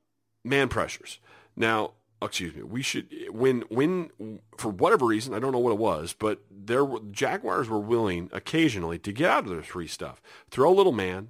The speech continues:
but when they got in man, bring the fifth. And Garoppolo had a couple completions, Marquise Goodwin,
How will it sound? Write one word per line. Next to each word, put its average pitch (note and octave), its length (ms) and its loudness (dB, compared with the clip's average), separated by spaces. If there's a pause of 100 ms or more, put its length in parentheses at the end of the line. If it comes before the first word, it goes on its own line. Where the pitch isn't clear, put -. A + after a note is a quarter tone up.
(100)
but G2 100 -4
when A2 120 -2
they G2+ 100 0
got D3 220 2
in A2 120 -2
man, F2 300 -4
bring E2+ 220 -2
the E2 40 -6
fifth. - 380 -8 (420)
And A2 320 0
Garoppolo B2+ 600 2
had F#2+ 160 -2
a G2 60 -2
couple C3+ 240 -4
completions, A2+ 880 -6
Marquise G2 400 -4
Goodwin, F#2+ 500 0